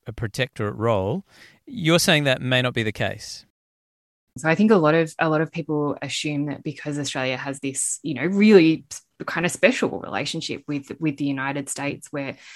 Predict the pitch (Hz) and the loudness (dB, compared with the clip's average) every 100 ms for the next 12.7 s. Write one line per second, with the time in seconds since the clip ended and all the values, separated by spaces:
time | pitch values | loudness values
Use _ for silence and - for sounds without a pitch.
0 | - - 156 143 143 143 135 139 139 123 | -14 -4 0 0 0 -2 -4 -4 -4 -6
1 | - 131 - 143 151 143 139 - _ 151 | -8 -10 -8 -8 -8 -6 -6 -8 _ -6
2 | 139 143 139 135 - 131 123 _ 170 208 | -6 -8 -8 -6 -6 -6 -8 _ 0 2
3 | 165 139 135 - 151 147 156 151 165 156 | 0 0 -4 -6 -6 -4 -6 -4 -2 0
4 | 156 170 160 143 147 - 151 143 143 - | 0 0 -6 -6 -8 -6 -10 -6 -10 -2
5 | 247 - - _ - 135 - 165 156 151 | 0 0 -4 _ -6 -6 -4 -4 -2 -4
6 | - - 147 143 110 - 135 139 143 147 | -6 -4 -2 -2 -4 -8 -8 -6 -8 -10
7 | 139 160 180 160 147 147 139 135 151 - | -10 -8 -6 -6 -6 -6 -6 -6 -8 -8
8 | 147 - - - _ 170 190 190 156 160 | -8 -10 -20 -20 _ 4 4 0 -2 -2
9 | 147 143 156 151 139 135 143 - 151 151 | -2 -4 -6 -4 -4 -4 -2 0 0 -2
10 | 147 147 - - 254 - 151 143 139 196 | -2 -4 -6 -8 -8 -8 -4 -4 -2 -4
11 | 277 - 95 156 - 135 139 143 151 - | -6 -6 -4 -6 -6 -4 -6 -6 -8 -6
12 | 135 139 139 147 143 139 139 | -6 -4 -4 -4 -2 -2 -2